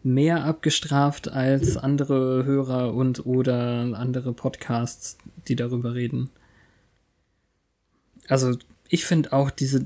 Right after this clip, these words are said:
dieses letzte Gespräch, dann, das sie da im Auto haben, „Und irgendwann sehen wir uns in, in der Türkei“, glaub ich, „Istanbul“, sagt sie, und dann, „dann vielleicht ist unsere Zeit“. Das ist ein bescheuertes Ding, total blöde.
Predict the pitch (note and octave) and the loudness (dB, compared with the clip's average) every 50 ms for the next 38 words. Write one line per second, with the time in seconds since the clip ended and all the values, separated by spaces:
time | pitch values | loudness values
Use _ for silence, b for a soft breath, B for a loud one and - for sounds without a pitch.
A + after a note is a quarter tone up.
0 | - - - C3+ C3 - C3 - - - C3+ C#3 - - - C#3+ C#3 C3+ C3 C#3 | -2 -4 -4 -2 -2 -2 -2 -2 2 2 2 2 2 0 0 2 2 2 2 0
1 | - - - - - - C3+ C3+ C#3 C3+ - - - - C#3 C3+ - - C3+ C3 | 0 -2 -2 -2 0 2 4 4 4 2 0 -4 -6 -6 -6 -6 -4 -4 -2 0
2 | C3+ C3+ C3 C#3 C3+ - D3 C3+ C3 C3 B2+ B2+ B2 A#2 B2 C3+ D3+ D3+ D3 C3+ | 2 0 0 0 0 -2 -2 0 0 0 0 0 0 -2 0 -2 -2 0 -2 -2
3 | C3 C#3+ C3 C3 C3 C3 C3 C3 B2+ B2 C#3+ D#3+ F3 F3 D#3+ D#3+ D#3+ D#3+ D#3+ E3 | 0 0 0 2 0 0 0 -2 -2 0 0 0 0 0 0 0 0 0 0 0
4 | D#3 D#3 - C#3+ C#3 D3 D3+ D3+ D3+ D3+ D#3 B B B B B B B B - | -2 0 0 0 2 2 2 2 2 0 0 B B B B B B B B -2
5 | C#3+ D3+ D#3 D3 C#3+ C3 B2+ C3+ C#3 D3 C#3+ - - - - - - - - A#2+ | 2 2 2 4 2 2 2 2 2 2 2 -2 -6 -8 -10 -12 -14 -16 -8 -2
6 | D3 C#3 C#3 C#3 C#3 C3+ C#3 C#3 C#3 C#3 - - _ _ _ _ _ _ _ _ | 2 2 4 4 4 4 4 2 2 0 -4 -10 _ _ _ _ _ _ _ _
7 | - - C#3+ C#3 C3+ C3 - D3 C3 - C3 B2+ B2 B2+ C3 C3 - B2 B2 B2 | -2 0 2 2 2 2 0 -2 -2 0 0 0 2 2 0 0 0 -2 0 0
8 | B2 - C3+ B2+ - - C3 B2 B2+ B2+ C3 B2+ B2 B2 B2+ B2+ B2+ B2+ - - | -2 -2 -2 -2 0 0 0 0 0 0 0 0 0 0 0 -2 -2 -4 -4 -6
9 | - - B2+ B2+ B2+ A#2+ B2 B2+ C3+ - B2 A#2+ B2 A#2+ A#2+ A#2+ B2 - _ - | -6 -2 -2 -2 0 0 -2 -2 -2 -2 -2 -2 0 0 0 -2 -2 -4 _ -4
10 | - C#3+ E3 D#3 D#3 - D3+ C#3 C3 B2+ C3+ C3 - C#3+ C3+ - C#3 C#3 C3 C3+ | 0 2 2 2 4 2 2 4 4 4 4 2 2 -2 -4 0 0 0 2 2
11 | C3 - C3 - - - C3 B2 B2 B2 - - - C3 - - C#3 C#3 - C#3+ | 2 0 -2 -2 -2 -2 -2 0 0 -2 -4 -6 -8 -6 -4 -2 -2 0 2 2
12 | C3 C3 B2+ B2+ B B B B B B B B B B _ - C3+ - - - | 2 2 0 -2 B B B B B B B B B B _ -2 0 0 2 2
13 | C#3+ C#3 C#3 C3+ C3+ C3 C3 - C3 B2+ - - - - - C3 B2+ B2+ B2+ B2 | 2 4 4 4 4 4 2 2 0 0 0 -2 -4 -4 -2 0 0 0 0 -2
14 | - - B2 - - - B2+ B2 B2 A#2+ - A#2+ A#2+ A#2+ A#2+ A#2+ A#2+ B2+ | -2 -4 -8 -6 -4 -2 0 0 0 0 -2 -2 0 0 0 0 -2 -4